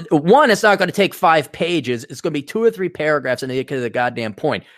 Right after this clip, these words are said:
So it's no, it's a, it's a two minute read max on my end. And I've gone through the whole thing and I've not missed a question or a bit of information or detail. So those guys, they're coming in below thirty-five dollars, uh, per video request, below twenty-five for an email.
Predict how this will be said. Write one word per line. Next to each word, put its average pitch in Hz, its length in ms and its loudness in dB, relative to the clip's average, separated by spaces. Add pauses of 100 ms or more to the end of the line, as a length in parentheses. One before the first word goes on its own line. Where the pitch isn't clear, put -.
(120)
So 160 180 4
it's 156 140 0
no, 190 320 4
it's 180 180 -8
a, 170 160 -2
it's 156 160 -2
a 151 40 -4
two 226 240 -2
minute 190 260 0
read 160 200 -2
max 135 380 -4
on 120 140 -2
my 120 240 -2
end. 107 300 -6 (180)
And 135 160 0
I've 120 160 2
gone 139 200 2
through 135 200 -4
the 123 100 0
whole 117 180 -2
thing 110 440 -8
and 117 100 -4
I've 104 80 -4
not 120 220 -6
missed 110 200 -6
a 107 60 -8
question 110 380 -6
or 101 80 -2
a 95 40 -6
bit 110 160 -4
of 90 120 -8
information 98 580 -14
or 90 60 -12
detail. 98 540 -14 (280)
So - 180 2
those 233 340 4
guys, 98 560 2 (380)
they're 180 140 4
coming 220 320 0
in 165 140 2
below 151 340 4
thirty-five 117 640 -4
dollars, 98 560 -8
uh, 95 80 -8
per 107 220 -10
video 98 300 -8
request, 95 440 -8
below 123 260 -2
twenty-five 104 600 -6
for 95 120 -10
an 92 80 -8
email. 131 380 -8